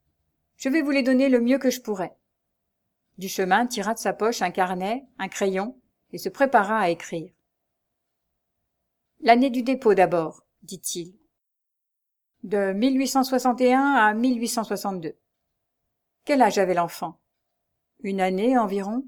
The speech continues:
Vous m'avez dit une fille, je crois. Oui. Son nom ?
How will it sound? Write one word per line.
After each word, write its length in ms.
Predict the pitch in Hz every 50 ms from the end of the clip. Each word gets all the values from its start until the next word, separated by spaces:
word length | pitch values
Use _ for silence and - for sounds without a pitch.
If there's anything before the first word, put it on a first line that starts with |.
| _ _ _ _ _ _ _ _ _ _ _ _ _ _ _ _ -
Vous 100 | 220 233
m'avez 260 | 240 240 233 233 247
dit 240 | 214 226 247 247 247
une 180 | - 247 269 277
fille, 260 | 277 - 370 330 233
je 100 | 180 185
crois. 400 | 185 - - 175 156 - _ _ _ _ _ _ _ _ _ _ _ _ -
Oui. 260 | 190 202 202 - _ _ _ _ _ _ _ _ _ _ _ _ _ _
Son 220 | - - - 196 190
nom ? 340 | 196 233 302 - - _